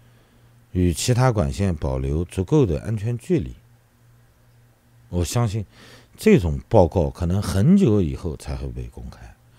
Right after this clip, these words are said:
而且可能是小范围的公开。但这些情况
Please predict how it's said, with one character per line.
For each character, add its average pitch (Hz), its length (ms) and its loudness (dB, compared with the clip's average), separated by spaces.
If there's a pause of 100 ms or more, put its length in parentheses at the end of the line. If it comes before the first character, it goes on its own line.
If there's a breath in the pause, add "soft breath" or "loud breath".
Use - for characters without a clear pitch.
(200 soft breath)
而 80 120 -6
且 76 140 -4
可 71 140 -6
能 73 140 -4
是 78 120 -4
小 - 360 -8
范 139 240 -4
围 64 100 -12
的 - 100 -16
公 - 160 -20
开。 - 100 -20 (4000)
但 120 180 0
这 165 140 2
些 123 160 0
情 80 220 -8
况 78 180 -8